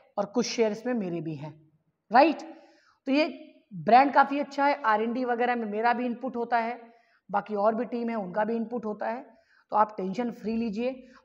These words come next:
ऑन साइट वारंटी है, दो साल की वारंटी है और इनमें भी दो साल की है,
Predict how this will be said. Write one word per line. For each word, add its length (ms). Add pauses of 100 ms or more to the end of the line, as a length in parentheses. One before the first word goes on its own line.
(100)
ऑन 180
साइट 280
वारंटी 440
है, 340
दो 300
साल 220
की 140
वारंटी 460
है 340 (580)
और 600 (280)
इनमें 220
भी 60
दो 180
साल 180
की 160
है, 260